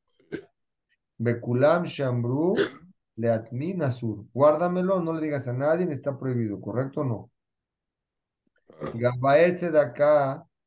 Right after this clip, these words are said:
Speaker 2: Loki Mehem Davar Moat. Los Gabet Tzedakah pueden agarrar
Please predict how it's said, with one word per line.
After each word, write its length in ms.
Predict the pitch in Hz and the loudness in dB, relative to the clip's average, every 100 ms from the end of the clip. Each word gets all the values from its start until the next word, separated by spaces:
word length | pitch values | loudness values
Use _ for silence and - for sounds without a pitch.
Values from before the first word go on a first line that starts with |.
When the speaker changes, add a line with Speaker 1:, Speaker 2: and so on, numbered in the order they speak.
| _ _ _ | _ _ _
Speaker 2:
Loki 580 | - 120 120 - - 151 | -6 -4 -4 -8 -6 -6
Mehem 520 | 160 147 135 143 151 | -4 -2 0 0 -2
Davar 400 | 143 123 123 135 | -2 0 2 2
Moat. 480 | 131 127 127 123 117 _ _ _ - - - - - - | 0 0 0 -2 -4 _ _ _ -20 -18 -16 -16 -18 -14
Los 340 | 120 127 123 120 | -4 -2 0 0
Gabet 400 | 127 127 160 165 | 0 2 0 -2
Tzedakah 720 | 156 139 123 131 127 143 180 _ _ _ _ | -4 -4 -2 0 0 0 -8 _ _ _ _
pueden 540 | 135 143 151 156 151 - - | -8 -6 -4 -8 -10 -16 -8
agarrar 920 | 123 120 120 117 120 147 147 123 | -4 0 0 0 2 4 4 2